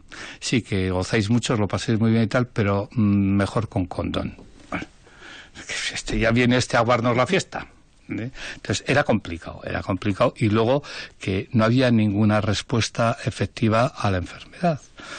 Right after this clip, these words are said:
O sea, que aquel que se infectaba, pues, eh, decía, "Pues te vas a morir, porque no hay nada que te ofrezca". Venimos de una situación donde pensábamos que teníamos pastillas para todo,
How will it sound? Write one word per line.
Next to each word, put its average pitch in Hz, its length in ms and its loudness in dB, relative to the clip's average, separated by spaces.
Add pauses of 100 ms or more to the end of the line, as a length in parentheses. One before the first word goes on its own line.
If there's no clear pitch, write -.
(140)
O - 20 -14
sea, 95 240 -2
que 95 300 -6
aquel 98 320 -4
que 120 160 -2
se - 100 0
infectaba, 135 720 0 (920)
pues, - 420 -6
eh, - 260 -8
decía, - 320 -10 (100)
"Pues - 160 -6
te - 100 -6
vas 120 200 -2
a - 40 -4
morir, - 280 -8 (500)
porque - 320 0
no 117 200 4
hay 101 140 2
nada 95 420 2
que - 120 -8
te - 140 -8
ofrezca". - 360 -12 (240)
Venimos 117 380 4
de 120 40 4
una 123 140 4
situación 131 500 0
donde 98 340 2 (280)
pensábamos 117 600 4
que 95 120 -2
teníamos 107 400 0
pastillas 113 560 -2
para 123 240 0
todo, 165 400 2